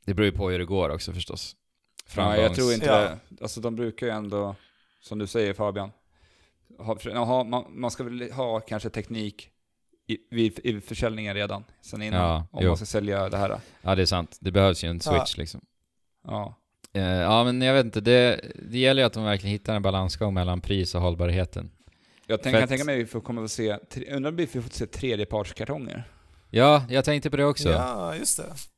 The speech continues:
Speaker 1: Jag tänkte på det också. Och, eh, eventuellt kanske ännu längre om vi får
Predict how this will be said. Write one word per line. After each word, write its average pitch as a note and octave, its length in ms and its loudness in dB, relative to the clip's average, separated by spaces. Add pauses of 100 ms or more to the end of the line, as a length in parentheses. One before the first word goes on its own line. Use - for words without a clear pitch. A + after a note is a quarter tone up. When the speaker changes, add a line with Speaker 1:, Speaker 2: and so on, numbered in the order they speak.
(100)
Speaker 1:
Jag G2+ 140 -8
tänkte A#2+ 280 -4
på A2+ 60 -2
det A2 120 4
också. G#2 280 -2
Och, G#2+ 460 0
eh, G#2+ 460 2 (720)
eventuellt A2 920 -2 (240)
kanske G#2 340 0
ännu G2+ 200 2
längre F#2+ 360 2
om F#2+ 100 2
vi F#2+ 100 2
får F2 420 0